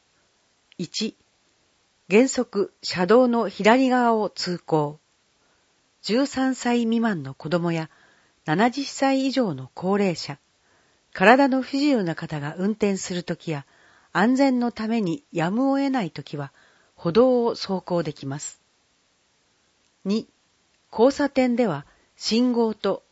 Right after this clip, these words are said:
一時停止を守って安全確認。三、夜間はライトを点灯。四、自動車と同じく飲酒運転、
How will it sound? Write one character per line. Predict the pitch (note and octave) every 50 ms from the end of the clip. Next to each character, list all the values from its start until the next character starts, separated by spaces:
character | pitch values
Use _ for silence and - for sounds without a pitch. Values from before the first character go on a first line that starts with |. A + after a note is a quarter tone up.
| _
一 | - D#3+ - - G#3+ A#3+
時 | C4+ C#4
停 | - - C#4+ D4
止 | C#4+ - - - G3+ F3
を | D#3
守 | D3 C#3+ D3 E3 G3+
っ | -
て | _ _ - D3 D3 _ _ _ _ _ _ -
安 | D3 D#3 G3+ A#3+ A#3
全 | B3 A#3+ A3+ G#3 G3
確 | - G#3+ - - F#3
認。 | D3+ C#3 C3 C3+ _ _ _ _ _ _ _ _ _ _ _ _ _ _ _ _ _ _ _ _ _ _ _ _
三、 | - - - G3 G3 G3+ F#3+ F#3+ - _ _ _ _ _ _ _ _ _ _ _ _ _ _
夜 | - F3+ G#3 B3+
間 | - D4+ C#4+ B3+ G3 E3
は | D#3 D#3 D#3+ - _ _ _ _ _ -
ラ | F3+ A3+ D#4
イ | D4 C#4+
ト | - G#3 D#3+
を | C#3 D3+
点 | - - C#3+ D3+ D#3
灯。 | D#3 _ - D#3+ C3+ C3 C3+ C3+ _ _ _ _ _ _ _ _ _ _ _ _ _ _ _ _ _ _ _ -
四、 | G3+ A3 B3 A3+ F3+ D#3 - _ _ _ _ _ _ _ _ _ _ _ _ _ - -
自 | F3 E3+
動 | A3 C#4 D#4
車 | D4 - A#3+
と | - - E3 D#3 E3
同 | F3 F#3+ F#3+
じ | F#3 G3+
く | - - E3 E3 - _ _ _ _ _ _ -
飲 | - F#3+ A3+ B3+
酒 | - - - -
運 | - G3+ B3 A#3+
転、 | G#3+ _ - D#3 C#3+